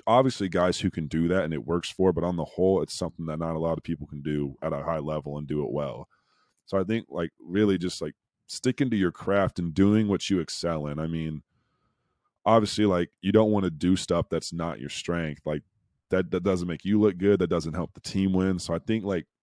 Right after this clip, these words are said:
doing whatever you can to win at the best level is, like, the most, that translate, winning translates, making the winning plays, that translate, that translates at any level, winning fifty fifty balls, getting the rebounds,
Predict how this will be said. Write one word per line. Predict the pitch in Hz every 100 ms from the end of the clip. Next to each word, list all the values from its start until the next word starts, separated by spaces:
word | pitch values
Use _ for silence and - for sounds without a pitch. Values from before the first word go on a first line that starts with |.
| _ -
doing | 113 135 143
whatever | 113 - 101 107
you | 101 95
can | - 90 92 98 98
to | -
win | 80 85 87 95 98 98 _ _ _ _ _ -
at | 87 87
the |
best | 76 90 87 82
level | 82 85 92 95 98 101 _ _ _ _ _ _ _ _
is, | 92 87
like, | 87 - 92
the | 92
most, | 95 101 98 90 85
that | 131
translate, | - 107 92 78 -
winning | 101 123
translates, | 107 95 92 73 71 69 92
making | 104 117 113
the |
winning | 92 101 95
plays, | - 87 92 92 -
that | 98 98
translate, | - 98 87 87
that | 87 _ -
translates | 92 87 87 -
at | 85
any | 82 80
level, | 80 80 73
winning | 85 90 82
fifty | 92 87
fifty | - 95 90
balls, | 87 90 90 85
getting | 92 82
the | 76
rebounds, | 73 92 92 92 87 87